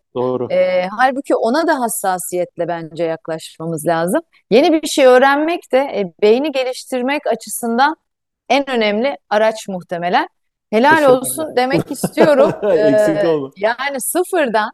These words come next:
Speaker 2: e, ve bir buçuk yılda geldiği noktayı da görecek olursak, işte bu yine hayata karşı duruşla da alakalı. Yani pandemi, e,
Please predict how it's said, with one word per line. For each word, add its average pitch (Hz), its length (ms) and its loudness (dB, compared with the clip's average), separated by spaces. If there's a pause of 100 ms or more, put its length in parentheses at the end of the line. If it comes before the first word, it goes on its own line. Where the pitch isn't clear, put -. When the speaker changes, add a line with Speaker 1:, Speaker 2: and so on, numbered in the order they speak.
(180)
Speaker 2:
e, 175 160 -8 (320)
ve 190 120 -8
bir 269 120 -6
buçuk - 280 -14
yılda 220 220 4
geldiği 202 560 4
noktayı 214 360 -6
da 214 60 0
görecek 202 420 -4
olursak, 233 420 -6 (400)
işte 269 200 0
bu 269 100 2
yine 330 140 2
hayata 262 440 0
karşı 254 440 -2
duruşla 214 420 -6
da 175 60 0
alakalı. 170 460 -4
Yani 190 200 -4 (120)
pandemi, 240 640 -2 (600)
e, 175 420 0